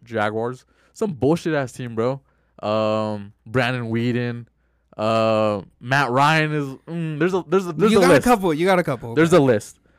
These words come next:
Speaker 1: But he deserves to be in the N F L. But he's just being blackballed.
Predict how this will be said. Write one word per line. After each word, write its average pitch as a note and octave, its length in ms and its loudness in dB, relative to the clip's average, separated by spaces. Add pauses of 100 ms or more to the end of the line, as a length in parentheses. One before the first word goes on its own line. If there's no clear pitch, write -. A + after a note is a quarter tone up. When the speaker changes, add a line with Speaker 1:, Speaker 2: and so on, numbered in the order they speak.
(220)
Speaker 1:
But C3 400 4
he F3 200 0
deserves F#3 380 0
to G3 80 -6
be F#3 140 -4
in F3+ 80 -2
the E3 120 -4
N E3+ 120 0
F E3 140 -4
L. E3+ 240 0 (1160)
But A2+ 100 -4
he's C3+ 80 -2
just C3+ 140 -4
being A#2 200 -6
blackballed. F#2+ 480 -10